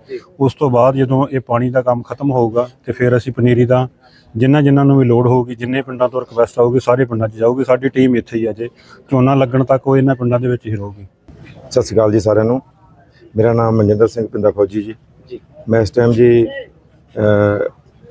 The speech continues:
Speaker 3: ਪਿੰਡ ਦੇ ਵਿੱਚ ਇੱਕ ਸਰਪੰਚੀ ਤੌਰ ਤੇ ਜ਼ਿੰਮੇਵਾਰੀ ਨਿਭਾ ਰਿਹਾ। ਅਸੀਂ ਖਾਲਸਾ ਏਡ ਦਾ ਇੱਥੇ ਸਾਡੇ ਪਿੰਡ ਦੇ ਵਿੱਚ ਜੋ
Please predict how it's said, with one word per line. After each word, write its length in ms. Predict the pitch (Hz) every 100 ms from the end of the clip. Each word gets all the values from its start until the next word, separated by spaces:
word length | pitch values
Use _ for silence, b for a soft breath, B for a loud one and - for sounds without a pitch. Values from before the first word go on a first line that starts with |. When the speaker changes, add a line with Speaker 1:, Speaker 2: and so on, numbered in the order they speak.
| - _ - - - _ _ -
Speaker 3:
ਪਿੰਡ 180 | 117 113
ਦੇ 100 | 120
ਵਿੱਚ 460 | 113 - 117 113 107 - _ _ _ _ _ _ _ - - _ _
ਇੱਕ 120 | 104 -
ਸਰਪੰਚੀ 500 | 110 101 107 120 113
ਤੌਰ 220 | 117 101
ਤੇ 340 | 113 107 101 - -
ਜ਼ਿੰਮੇਵਾਰੀ 400 | 104 110 110 113
ਨਿਭਾ 280 | 113 98 90
ਰਿਹਾ। 220 | 101 113 - _ _ - _ _ _ - _ _ _ _ - 494 571 - - - - - 104
ਅਸੀਂ 560 | 117 120 120 120 - - _ -
ਖਾਲਸਾ 400 | 104 107 - 117
ਏਡ 140 | 113
ਦਾ 160 | 113 113
ਇੱਥੇ 320 | - 117 113
ਸਾਡੇ 260 | 101 104 110
ਪਿੰਡ 200 | 110 110
ਦੇ 140 | 113
ਵਿੱਚ 220 | 110 -
ਜੋ 240 | 101 113